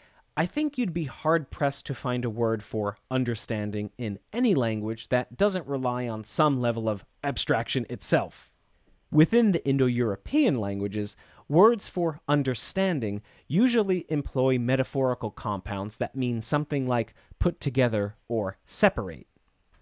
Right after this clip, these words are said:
Latin actually has two words that fall into this latter category. Discernere, which literally means to divide or set apart, from which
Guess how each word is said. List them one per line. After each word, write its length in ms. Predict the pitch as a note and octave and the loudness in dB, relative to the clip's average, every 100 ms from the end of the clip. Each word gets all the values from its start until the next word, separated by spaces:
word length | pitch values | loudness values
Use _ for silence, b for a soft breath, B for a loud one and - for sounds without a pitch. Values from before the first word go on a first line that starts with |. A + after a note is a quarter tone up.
| _ - | _ 4
Latin 360 | B3+ C4 G#3+ F#3 | 6 6 4 0
actually 460 | B2+ - C3 B2 | 0 0 -2 -2
has 300 | A#2 A#2 A2+ | 0 0 -2
two 220 | - - C4+ | -4 -2 0
words 320 | C3+ A#2 A#2+ | 2 0 0
that 160 | A2+ | -4
fall 320 | - A2 G2 G2+ | -2 -2 -2 -2
into 240 | A2+ A2 | -4 -4
this 160 | G#2 A2 | -4 -2
latter 320 | D3 B2+ G2+ | 0 0 -2
category. 600 | A2+ G2 F2+ F#2 D#2+ - _ _ b b b | -4 -6 -6 -6 -8 -12 _ _ b b b
Discernere, 1000 | C#3 C#3+ - A#2+ G#2+ A2 E3+ D3 F#2 G2 - b b | 0 0 -2 -4 -4 0 0 0 0 -2 -6 b b
which 260 | A#2 A2+ - - | 0 0 -8 2
literally 440 | C3 C#3+ B2+ A#2 | 4 6 4 4
means 340 | A2+ A2 G#2 - | 2 0 -2 -4
to 180 | - G#2+ | -4 -4
divide 560 | A2 G2 G#2+ G2+ G2+ | -4 -2 -2 -2 -4
or 140 | - G2+ | -6 -12
set 240 | - F#2+ | -8 -6
apart, 440 | F#2 - E3 B2 - b b | -6 2 2 2 -4 b b
from 200 | B2 A#2 | -4 -2
which 220 | A2+ - | -4 -6